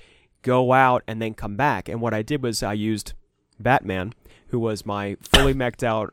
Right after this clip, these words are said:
ranger, and I had a little bit of support. Most people were just staying, staying back. There are all these enemies, and I'm like, "Well, fuck that. I'm just gonna get close, down that thing, and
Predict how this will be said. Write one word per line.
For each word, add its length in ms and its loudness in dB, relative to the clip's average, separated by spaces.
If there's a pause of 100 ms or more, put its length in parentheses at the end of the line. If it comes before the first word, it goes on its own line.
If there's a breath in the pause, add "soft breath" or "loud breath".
ranger, 580 -2 (180)
and 420 -4
I 140 -4
had 320 -4 (160)
a 60 -6
little 220 0
bit 120 0
of 80 -4
support. 460 -6
Most 260 -6
people 180 -6
were 120 -4
just 160 -8
staying, 400 -8 (100)
staying 320 -8
back. 460 -4
There 100 -4
are 100 -6
all 320 8
these 200 2
enemies, 320 -2
and 80 -4
I'm 100 -6
like, 200 -8
"Well, 140 -14
fuck 380 -2
that. 240 2
I'm 80 0
just 100 -10
gonna 160 -2
get 240 -4
close, 560 -2
down 460 -2
that 180 -4
thing, 340 -6
and 220 -10